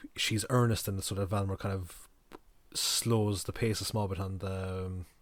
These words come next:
laying of the cabling. And with Quinn then, it's like,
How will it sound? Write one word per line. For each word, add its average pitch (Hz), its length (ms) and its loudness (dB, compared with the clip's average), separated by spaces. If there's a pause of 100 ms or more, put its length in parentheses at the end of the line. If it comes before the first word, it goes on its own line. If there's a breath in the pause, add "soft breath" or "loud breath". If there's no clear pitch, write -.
laying 113 300 4
of 104 80 0
the - 60 -8
cabling. 104 460 4 (140)
And 107 1000 4
with 113 160 2
Quinn 123 380 8
then, 110 280 4
it's 101 160 0
like, 104 160 2